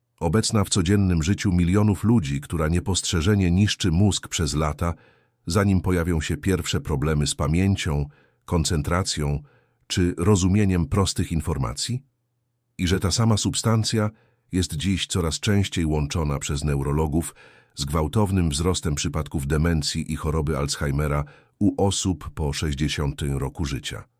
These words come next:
To nie dzieje się nagle, to nie boli. Nie wysyła ostrych sygnałów ostrzegawczych. Działa powoli, cicho i systematycznie, dzień po dniu, posiłek po posiłku, aż mózg zaczyna tracić swoją zdolność do myślenia,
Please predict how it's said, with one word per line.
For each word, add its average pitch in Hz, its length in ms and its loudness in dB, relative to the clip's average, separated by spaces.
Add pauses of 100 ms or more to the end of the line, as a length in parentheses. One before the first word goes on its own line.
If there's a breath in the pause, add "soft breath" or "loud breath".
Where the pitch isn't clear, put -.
(320)
To 117 140 4
nie 113 160 4
dzieje 85 260 0
się 80 160 -2
nagle, 64 460 -4 (340)
to 82 120 -2
nie 82 140 2
boli. 65 400 -4 (600)
Nie 90 140 4
wysyła 90 440 2
ostrych 95 420 -2
sygnałów 76 480 0
ostrzegawczych. - 800 -6 (460)
Działa 82 240 2
powoli, 98 640 0
cicho 117 380 0
i 73 100 -2
systematycznie, 71 840 0 (280 loud breath)
dzień 110 260 4
po 90 160 -2
dniu, 71 300 0 (280 loud breath)
posiłek 120 520 2
po 85 120 0
posiłku, 73 640 -2 (420 soft breath)
aż 90 240 0
mózg 123 440 4
zaczyna 95 420 2
tracić 110 420 0
swoją 90 320 0
zdolność 101 540 2
do 78 120 2
myślenia, 69 540 -2